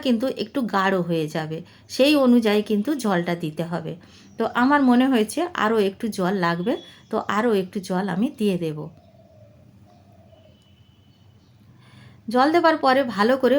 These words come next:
মশলার সাথে মিশিয়ে দিয়ে ঢাকা দিয়ে সেদ্ধ হতে দিতে হবে। দশ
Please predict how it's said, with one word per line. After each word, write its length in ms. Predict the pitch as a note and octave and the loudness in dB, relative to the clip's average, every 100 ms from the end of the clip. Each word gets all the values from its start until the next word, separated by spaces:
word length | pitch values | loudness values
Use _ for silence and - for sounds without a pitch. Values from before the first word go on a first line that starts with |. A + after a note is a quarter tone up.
| C4 | 2
মশলার 340 | G#3 A3 A#3 B3+ | 0 -2 -2 -2
সাথে 160 | B3 B3 G3+ | -2 0 0
মিশিয়ে 300 | G#3 C4 B3 | 0 -2 -2
দিয়ে 120 | G#3+ B3 G#3 | -2 -2 -4
ঢাকা 240 | F3 F3+ G#3+ | -4 0 0
দিয়ে 140 | G3+ B3+ C#4 | 0 -2 -2
সেদ্ধ 200 | C4 G#3+ G3+ | -2 0 -2
হতে 180 | F3 F3 F3 | -2 -4 -4
দিতে 200 | F3 E3+ | -6 -6
হবে। 200 | E3 D#3+ E3 - - _ _ _ - - _ - _ - _ _ _ - - - _ _ _ _ _ - _ _ _ _ - - - - G#3+ | -6 -8 -12 -16 -20 _ _ _ -20 -20 _ -20 _ -20 _ _ _ -20 -20 -20 _ _ _ _ _ -20 _ _ _ _ -20 -20 -20 -4 2
দশ 160 | A#3+ | 2